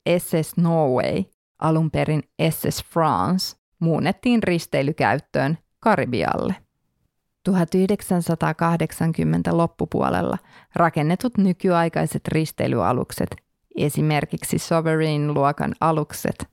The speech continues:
jotka rikkoivat S S Norwayn vuosikymmeniä pitämän koko ennätyksen, näyttivät perinteisesti aikoinaan linjalaivoille tyypillisiä ominaisuuksia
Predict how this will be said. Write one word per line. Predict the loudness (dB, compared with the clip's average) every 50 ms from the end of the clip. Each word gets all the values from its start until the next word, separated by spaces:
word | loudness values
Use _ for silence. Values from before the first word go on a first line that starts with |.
| _
jotka | -2 -2 -2 0 -2 -2
rikkoivat | 0 -2 -2 -4 _ 0 0 2 2 0 -2 -4 -6 -4 -2 0 0
S | 0 0
S | -2 -4 -2 -2 -2
Norwayn | 0 0 0 0 0 0 0 0 0 0 0
vuosikymmeniä | 2 2 2 2 0 -2 -4 -2 -2 0 0 0 0 0 0 0 0 -2 -2
pitämän | -4 -4 -4 -2 0 0 0 0 0 -2 -2
koko | -2 -2 -2 0 -2 -2 0
ennätyksen, | 0 0 0 0 0 -2 -2 -4 -6 -6 -6 -4 -2 -2 -2 -2 -4 _ _ _ -2
näyttivät | 0 2 2 0 0 0 0 0 0 0 0
perinteisesti | 0 0 2 2 2 2 2 2 0 0 0 0 -2 -4 -4 -4 -6 -6 -2 0
aikoinaan | 0 2 2 2 2 0 2 2 2 2 2 2 2 2 2
linjalaivoille | 2 2 2 2 2 2 2 2 2 2 2 2 0 0 0 -2 -2 _
tyypillisiä | 0 2 2 2 0 0 0 0 0 -2 0 -2 -2 -2 0
ominaisuuksia | 0 0 2 2 2 2 2 2 2 0 0 0 -2 -4 -4 -4 -6 -4 -2 -2 -2